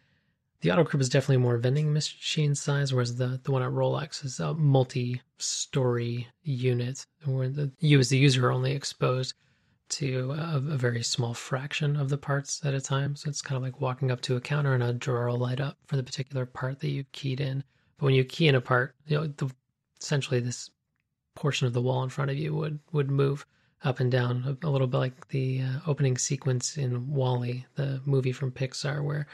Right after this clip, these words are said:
he, the little robot is off collecting trash and sorting and organizing things, and he's got that, that wall in his little hideout or house that, that will move and store and sort and organize various things. Uh, the very handy systems for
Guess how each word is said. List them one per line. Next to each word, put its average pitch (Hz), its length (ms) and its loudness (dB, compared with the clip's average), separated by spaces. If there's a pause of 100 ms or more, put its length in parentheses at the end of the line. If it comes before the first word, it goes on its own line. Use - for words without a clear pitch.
(400)
he, 135 260 -6 (140)
the 147 100 -4
little 135 300 -2
robot 143 420 -2
is 143 160 -6
off 139 140 -4 (260)
collecting 127 400 -4
trash 123 420 -6
and 127 120 -4
sorting 131 380 -4
and 131 80 -2
organizing 143 520 -4
things, 143 260 -4
and 131 60 0
he's 127 80 -2
got 131 160 -6
that, 143 180 -6 (100)
that 135 160 -6
wall 127 480 -2 (720)
in 127 160 -2
his 120 440 -2
little 127 440 -2 (220)
hideout 127 480 -2
or 139 140 0
house 123 400 -2
that, 147 240 -6 (100)
that 139 140 -4
will 135 140 -2
move 127 420 -2 (580)
and 131 500 -4 (160)
store 123 240 0
and 123 280 -4
sort 131 260 -4
and 135 80 -2
organize 147 420 -6
various 147 340 -4
things. 156 340 -6
Uh, 151 220 -4
the 156 140 -2 (180)
very 147 520 4
handy 127 400 -2
systems 156 440 -4
for 139 400 -6